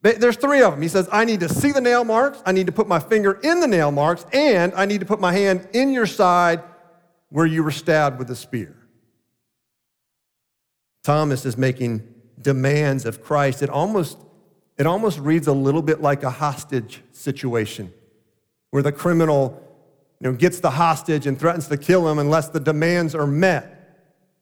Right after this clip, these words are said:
You know, why, why does a criminal get a hostage? To gain control, to get what he wants. In some ways, Thomas is holding his unbelief hostage.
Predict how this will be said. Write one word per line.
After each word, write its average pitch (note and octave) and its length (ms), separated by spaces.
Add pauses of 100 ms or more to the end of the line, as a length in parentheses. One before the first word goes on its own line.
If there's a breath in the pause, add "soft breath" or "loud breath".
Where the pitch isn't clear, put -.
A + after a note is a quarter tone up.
(120)
You E3 60
know, E3 80
why, F#3 220
why G3+ 300
does G#3+ 300
a F#3 100
criminal G#3+ 480
get F#3 180
a F3 60
hostage? D#3+ 760 (1900)
To A3 100
gain F#3 360
control, B3 680 (840)
to C4+ 100
get F3 300
what A3 160
he B3 100
wants. C4+ 960 (2000)
In C3 100
some A3+ 240
ways, D#3 220
Thomas F3 440
is C3+ 280
holding F3+ 480
his C#3+ 340
unbelief D3 760 (220)
hostage. - 920